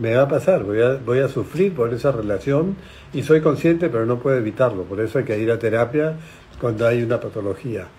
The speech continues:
¿Cómo influye lo sociocultural? Lo sociocultural quiere decir que, por ejemplo, nosotros vivimos en una sociedad.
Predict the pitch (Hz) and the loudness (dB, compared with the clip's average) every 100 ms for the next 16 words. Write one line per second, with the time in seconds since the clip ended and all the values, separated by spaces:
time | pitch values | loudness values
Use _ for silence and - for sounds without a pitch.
0 | - - - - - - - - - - | -20 -20 -20 -20 -20 -20 -20 -20 -20 -20
1 | - 156 143 202 226 220 170 - 180 185 | -14 -4 4 6 6 4 2 6 10 10
2 | 175 131 - 117 127 113 101 117 120 104 | 8 4 2 -2 -2 -2 0 2 4 4
3 | 95 113 113 113 113 127 113 107 123 175 | 0 -2 -2 0 0 0 0 2 4 4
4 | 185 180 156 131 151 143 127 110 101 139 | 4 2 2 0 -2 0 0 -2 0 0
5 | 143 113 101 139 156 135 139 147 117 117 | 2 0 0 2 2 4 2 0 -2 -2
6 | 127 127 127 113 98 92 | -2 -2 -6 -4 -4 -4